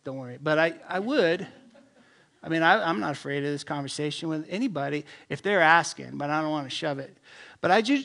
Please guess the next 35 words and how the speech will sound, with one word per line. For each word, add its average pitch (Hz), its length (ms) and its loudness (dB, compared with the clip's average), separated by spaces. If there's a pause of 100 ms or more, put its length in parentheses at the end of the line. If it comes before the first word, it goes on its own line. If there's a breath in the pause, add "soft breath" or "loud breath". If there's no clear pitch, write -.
(100)
I 220 100 4
just 254 280 -4
know 233 180 4
this, 185 420 2
that, 185 200 0
um, 180 400 0 (380 loud breath)
that, - 460 -2
you 202 100 -10
know, 214 220 -2
there's 208 200 2
something 285 500 2
about 220 420 6
this 180 220 2
that 170 200 -2
really 233 520 2
stuck 208 360 2
out 196 240 6
to 190 100 -4
me 151 220 0
where 156 180 0
it 156 120 -6
says, 165 500 0 (440 loud breath)
"They're 180 280 2
unchanged, 190 880 0
they 160 120 0
remain 147 540 0
demons." 127 520 -12 (920)
This 254 180 2
is 269 120 -2
all 269 340 6
in 233 120 0
the 208 80 0
context 233 640 2
of, 185 120 -4
like, 170 280 0